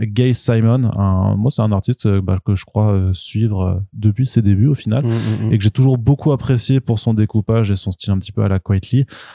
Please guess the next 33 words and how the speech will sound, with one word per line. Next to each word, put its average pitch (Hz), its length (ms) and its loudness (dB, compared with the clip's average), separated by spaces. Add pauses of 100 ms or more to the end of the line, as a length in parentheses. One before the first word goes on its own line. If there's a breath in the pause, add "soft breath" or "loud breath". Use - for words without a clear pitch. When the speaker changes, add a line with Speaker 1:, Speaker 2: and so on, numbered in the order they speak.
(140)
Speaker 1:
Euh, 95 160 2
là, 120 260 2
Speaker 2:
Oh, 117 140 2
Speaker 1:
on 110 60 4
Speaker 2:
la 117 140 4
Darrow, 120 380 2
par 107 180 -8
contre, 101 280 -6
là, 104 80 2
Arnaud. 107 400 -2 (200)
Speaker 1:
La 117 120 2
Darrow ? 120 380 2
Speaker 2:
C'est - 200 0
complètement 120 420 -2
du 101 120 -4
Darrow. 113 280 0
Le... 110 120 0
les 110 120 2
contours, 139 420 0
là, 131 120 2
c'est - 160 -8
complètement 117 320 0
du 107 100 0
Darrow. 104 480 0
Les 107 300 0
effets 117 240 -2
de 113 60 -6
particules, 113 720 -4
c'est - 200 -10
complètement 110 360 -2
du 110 100 -2
Darrow. 110 200 2 (380 loud breath)
Je... - 140 -12